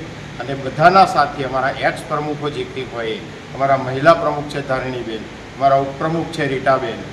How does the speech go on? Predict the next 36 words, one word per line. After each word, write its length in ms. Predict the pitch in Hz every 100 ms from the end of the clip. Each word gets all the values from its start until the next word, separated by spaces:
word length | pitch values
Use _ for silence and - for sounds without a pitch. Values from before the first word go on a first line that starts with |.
| - - -
અ, 60 | 117 123 117
રીનાબેન 460 | 120 135 147 147 139
પંડ્યા, 420 | 139 120 117 98 - - - - -
આ 280 | 139 151 151 139 - -
બધા 300 | - 151 175
જ 80 | 160
અમારી 280 | 147 151 143
જે 200 | 139 139 135 117
નવી 220 | 123 131 127 -
ટીમ 220 | 147 160
પણ 120 | 156
અત્યારે 380 | 151 147 147 143
બની 300 | 135 131 131
રહી 180 | 117 113
છે, 160 | - - - -
આ 80 | 123
સમગ્ર 520 | 117 139 165 175 180
ટીમ 260 | 175 143 127 98 - - - -
એક 180 | 170 180
સાથે 420 | - 151 - 131 98 104 - - 135
આ 100 | 160
ઝુંબેશને 600 | 139 143 143 151 151 156
ઉપાડશે 540 | 139 147 147 - 151 - - - - -
અને 180 | 143 147
સમાજના 640 | - 135 151 151 160 156
ઉત્થાનમાં 640 | 143 - 170 190 190 180
જે 100 | 170
કામ 260 | 160 147 147
કરવાનું 400 | 135 131 131 131
છે, 140 | 135 127
જે 160 | 131
ત્રણ 280 | 123 127 139
સંસ્થાઓ 520 | - 131 - 160 170
અમારી 320 | 156 143 139
બનાવેલી 460 | 139 123 123 117 107
છે 160 | -